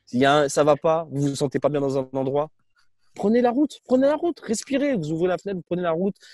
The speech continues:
vous rencontrez des gens, c'est, c'est génial. Et les, les portes sont ouvertes en Australie. Sincèrement, c'est, c'est encore un Eldorado. Je, je, je, j'aime pas trop dire ça, mais franchement, pour moi, ça le reste encore.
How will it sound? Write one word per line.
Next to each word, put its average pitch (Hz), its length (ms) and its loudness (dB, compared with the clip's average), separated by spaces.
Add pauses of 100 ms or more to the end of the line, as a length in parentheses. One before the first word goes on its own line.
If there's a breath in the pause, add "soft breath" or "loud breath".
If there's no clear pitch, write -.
(180 soft breath)
vous 139 140 -2
rencontrez 170 340 0
des 170 140 0
gens, 190 200 0
c'est, 120 220 -4
c'est 123 180 -6
génial. 175 380 -2
Et 110 80 -2 (140)
les, 123 320 2
les 139 120 2
portes - 200 -6
sont 165 180 0
ouvertes 170 240 0
en 131 60 -2
Australie. 117 320 -6
Sincèrement, 147 480 -4
c'est, 117 360 0 (340 loud breath)
c'est - 220 -4
encore 143 300 2
un 165 80 -2
Eldorado. 165 520 -2
Je, 120 260 -4
je, 113 400 -4 (160)
je, 113 220 -12
j'aime 135 260 -4
pas 160 140 -4
trop 170 140 -4
dire 165 140 0
ça, 185 180 -2
mais 123 320 -4
franchement, 139 400 -8
pour 135 120 -8
moi, 151 100 -2
ça - 80 -4
le 110 80 2
reste 113 180 -8
encore. 120 240 -8